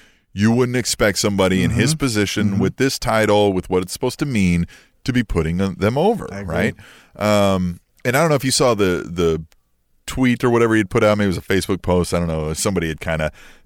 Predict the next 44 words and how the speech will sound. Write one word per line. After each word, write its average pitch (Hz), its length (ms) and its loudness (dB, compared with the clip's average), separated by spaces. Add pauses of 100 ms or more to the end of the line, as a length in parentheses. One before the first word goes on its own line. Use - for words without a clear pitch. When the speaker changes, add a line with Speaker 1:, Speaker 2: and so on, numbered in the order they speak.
(100)
Speaker 1:
alluded 107 320 2
to 98 80 -2
the 90 140 0
idea 85 300 -2
that, 76 260 -4
"Oh, 85 160 -6
I 80 80 -8
can't 90 180 -8
believe 85 160 -6
you're 85 120 -4
wrestling 85 460 -6
this," 82 260 -6 (280)
Speaker 2:
Mm-hmm. 143 240 -8
Speaker 1:
you 92 120 2
know, 78 320 0
and 78 100 -2
Speaker 2:
Mm-hmm. 131 80 2
Speaker 1:
made - 180 0
some 85 140 -4
kinda 82 200 -4
disparaging 85 640 0
remark 87 320 2
about 80 160 -2
it. - 20 0
And 82 100 -6
he 82 40 -4
was 82 120 -2
like, 78 100 -2
"Well, 85 100 -4
you 104 80 -4
can 131 60 -6
just 98 140 -4
kiss - 280 -2
my 95 180 0
ass. 92 420 0
I 87 40 -6
don't 87 140 -2
give 92 160 -2
a 92 60 -2
shit 85 200 -6
if - 140 -10
you," 92 100 -6
<laughs> 87 80 -8
Speaker 2:
Right. 117 40 -6